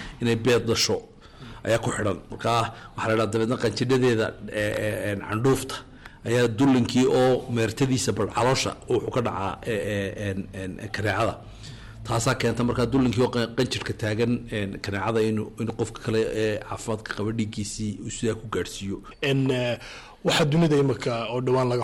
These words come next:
Speaker 2: xusay cudurka duumada oo kale aad looga hadlay, en, waxaa ka mid ah, en, ka hortaggiisa amaba preventionka oo kale. En, sidee baa ugu habboon looga hortagi karaya qofkii amaba bulshadii looga ilaalin karaya?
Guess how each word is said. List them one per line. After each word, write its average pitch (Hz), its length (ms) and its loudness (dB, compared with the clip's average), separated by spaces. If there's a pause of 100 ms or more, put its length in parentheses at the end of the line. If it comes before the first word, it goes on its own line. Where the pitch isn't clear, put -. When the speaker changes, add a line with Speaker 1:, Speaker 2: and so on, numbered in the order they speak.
Speaker 2:
xusay 120 320 -4
cudurka 120 320 -4
duumada 113 360 -2
oo 110 120 -6
kale 117 220 -6
aad 127 220 0
looga 117 240 -2
hadlay, 104 520 -4
en, 104 140 -8
waxaa 113 220 -4
ka - 120 -4
mid 120 180 -2
ah, 113 100 -4
en, 110 220 -6 (300)
ka - 120 0
hortaggiisa 113 580 -4
amaba 113 240 -6
preventionka 113 600 -4
oo - 60 -6
kale. 98 240 -12 (320)
En, 127 200 0 (220)
sidee 147 280 0
baa 165 100 4
ugu 156 120 2
habboon 127 360 0
looga 123 180 4
hortagi 117 300 -2
karaya 113 360 -4
qofkii 117 440 -6
amaba 110 280 -6
bulshadii 113 360 -2
looga 110 200 -4
ilaalin 101 260 -4
karaya? - 340 -10